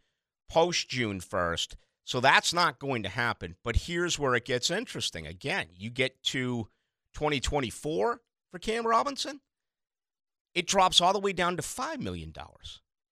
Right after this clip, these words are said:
for dead money. So, ag-, again, these contracts have been written so well by Trent Baalke. All of these players, Cam Robinson, Brandon Scherff,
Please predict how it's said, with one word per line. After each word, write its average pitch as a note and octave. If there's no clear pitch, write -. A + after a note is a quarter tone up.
for B2+
dead G2
money. D2+
So, D#3
ag-, -
again, G3
these E3
contracts C4+
have A#2
been C#3
written C#3+
so D#3+
well F#3
by A2
Trent B2+
Baalke. C3+
All F#3
of G#3+
these G3
players, C#3+
Cam G3+
Robinson, F3+
Brandon E3+
Scherff, E3+